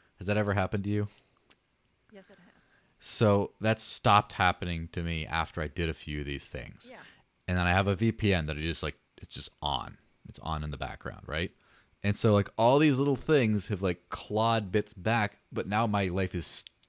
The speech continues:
Speaker 1: as easy and convenient, as you were, to use the word you were using. It's as convenient as it used to be, but it's just different.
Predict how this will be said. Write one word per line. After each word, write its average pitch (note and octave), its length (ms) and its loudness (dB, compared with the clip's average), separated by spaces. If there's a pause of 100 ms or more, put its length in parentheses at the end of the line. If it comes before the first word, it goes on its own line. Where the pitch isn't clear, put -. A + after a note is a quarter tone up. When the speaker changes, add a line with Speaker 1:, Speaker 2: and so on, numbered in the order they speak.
Speaker 1:
as F#2+ 160 -2
easy F#2+ 500 0
and F2 140 -4
convenient, G2 560 2
as E2 160 -6
you E2+ 80 -4
were, D#2 80 -6
to - 240 -10
use D#2+ 100 -6
the E2+ 120 -4
word E2 180 -4
you B2 100 -2
were G2+ 60 0
using. D#2 400 -6 (320)
It's - 140 -8
as G2+ 100 -4
convenient A#2+ 640 -2
as G#2 120 -2
it G#2+ 60 0
used A#2+ 320 -4
to G2 60 -6
be, D#2 320 -6 (600)
but G2+ 160 4
it's - 160 -2
just E2 140 -8 (160)
different. C#2+ 420 -8